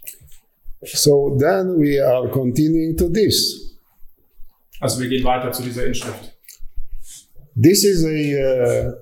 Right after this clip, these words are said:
Speaker 1: inscription which was found in the tunnel.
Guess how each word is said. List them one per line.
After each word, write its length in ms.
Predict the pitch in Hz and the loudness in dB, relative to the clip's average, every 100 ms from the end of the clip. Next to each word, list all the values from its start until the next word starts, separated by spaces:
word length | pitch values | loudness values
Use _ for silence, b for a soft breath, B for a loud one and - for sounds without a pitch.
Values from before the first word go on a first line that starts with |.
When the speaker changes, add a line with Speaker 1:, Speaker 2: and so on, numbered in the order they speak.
| - | -2
Speaker 1:
inscription 840 | 127 131 - 185 202 - 156 147 | 0 2 0 0 0 0 0 2
which 200 | 135 120 | 0 0
was 240 | 127 127 - | 0 0 -2
found 560 | - 156 175 165 - | 0 -2 0 -2 -2
in 160 | 170 185 | -4 -2
the 100 | 165 170 | -2 0
tunnel. 440 | 120 104 90 - | 0 2 -2 -2